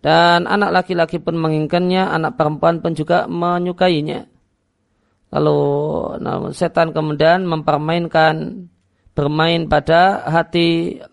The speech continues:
orang yang sakit ini. Hanya dia gerakkan syahwatnya terhadap anak perempuan, terhadap anak laki-laki yang masih amrod, yang masih belia.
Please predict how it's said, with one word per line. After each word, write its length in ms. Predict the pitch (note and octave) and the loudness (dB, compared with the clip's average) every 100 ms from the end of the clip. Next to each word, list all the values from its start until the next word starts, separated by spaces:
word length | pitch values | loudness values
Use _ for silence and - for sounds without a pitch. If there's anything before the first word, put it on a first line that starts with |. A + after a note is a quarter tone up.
| D3+ | -2
orang 300 | D#3 D#3+ D3+ | 0 0 -2
yang 20 | |
sakit 320 | C#3 C#3 C#3+ - | -2 -4 -6 -8
ini. 260 | B2 B2+ - F#3+ _ _ _ _ _ _ _ _ _ _ _ _ _ - | -8 -8 -12 -16 _ _ _ _ _ _ _ _ _ _ _ _ _ -8
Hanya 240 | C#3 D3+ | -4 -2
dia 160 | D3+ C#3 | 0 0
gerakkan 480 | D3+ E3 - D#3+ | 0 0 0 -2
syahwatnya 560 | D#3 D#3 D#3 E3+ - E3 | 0 0 2 0 0 -4
terhadap 720 | E3 D3+ D3 E3+ F#3 G3+ - _ _ - | 0 0 2 4 4 2 -2 _ _ -8
anak 320 | E3 D#3+ - | -4 -4 -2
perempuan, 480 | D#3 D#3 E3 E3+ E3 | -2 0 2 2 0
terhadap 560 | D#3 D#3 D3 D#3 D3 | 0 2 2 2 2
anak 320 | - D#3 D3 | -2 -4 -2
laki-laki 480 | D3+ D3 D#3 D#3+ D#3+ | -2 -2 -2 -2 -2
yang 160 | D#3 D3 | -4 -4
masih 400 | C#3 E3+ F#3+ G3 - _ _ _ - | -2 0 0 -2 -10 _ _ _ -2
amrod, 480 | E3 D#3 D3 D#3 | 0 0 0 0
yang 160 | D#3 D3+ | -2 -2
masih 240 | C#3+ D3+ | -2 -2
belia. 560 | C3+ C3+ C3+ C3+ B2+ - | -2 0 0 0 -2 -6